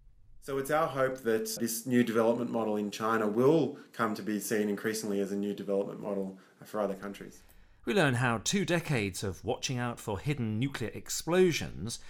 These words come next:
Speaker 2: has created a stockpile of data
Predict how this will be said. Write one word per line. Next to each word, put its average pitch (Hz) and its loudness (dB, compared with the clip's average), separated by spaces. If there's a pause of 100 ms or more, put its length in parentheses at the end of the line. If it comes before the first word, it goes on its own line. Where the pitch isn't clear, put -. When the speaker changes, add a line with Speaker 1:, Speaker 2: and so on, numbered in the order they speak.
(180)
Speaker 2:
has 190 0
created 185 0
a 175 0
stockpile 233 -2
of 190 -8
data 139 0